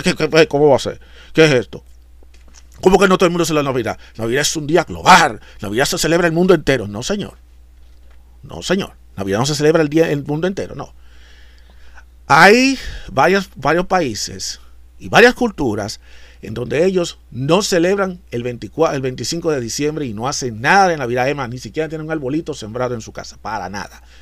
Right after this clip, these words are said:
Ni tienen decoraciones, ni nada. Ellos no lo hacen.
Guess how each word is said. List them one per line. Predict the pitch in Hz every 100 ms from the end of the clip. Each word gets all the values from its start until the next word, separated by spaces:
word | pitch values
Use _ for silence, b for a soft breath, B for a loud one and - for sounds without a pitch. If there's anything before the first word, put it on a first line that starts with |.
| b b
Ni | 107
tienen | 139 160
decoraciones, | 151 - 110 95 147 156 156
ni | 120 98
nada. | 95 73 - - - - - - - - - -
Ellos | 95 107 98
no | 127
lo | 226 220
hacen. | 71 -